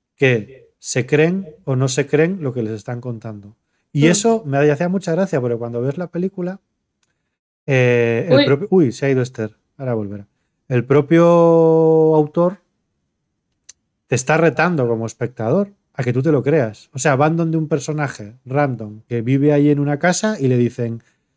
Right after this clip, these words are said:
Speaker 1: "En esta piscina hay un ser mitológico y tenemos que hacer algo para protegerlo". Y esa persona dice de repente,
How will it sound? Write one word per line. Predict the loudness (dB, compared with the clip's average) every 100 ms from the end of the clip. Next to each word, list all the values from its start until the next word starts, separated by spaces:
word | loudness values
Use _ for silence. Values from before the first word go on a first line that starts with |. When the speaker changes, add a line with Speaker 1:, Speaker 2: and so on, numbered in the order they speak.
| _ _ _ -4
Speaker 1:
"En | 0
esta | 2 2
piscina | 0 -2 -2 -6 -8 -12 _ _ _ _ _ _ _ _
hay | 2 2
un |
ser | 2 0
mitológico | 0 0 0 -2 -4 -6 _ _ _ _ -12
y | -2
tenemos | 0 2 2
que | 0
hacer | 2
algo | 2 2 2 -2 -10 -2
para | 0 0
protegerlo". | -2 -4 -2 -4 -4 -14 _ _ _ -2
Y | 2
esa | 2 2
persona | 0 0 2 2 0 -4 -16 _ _
dice | -8 -8 -4 -2
de | -2
repente, | -4 -8 -8 -8 -10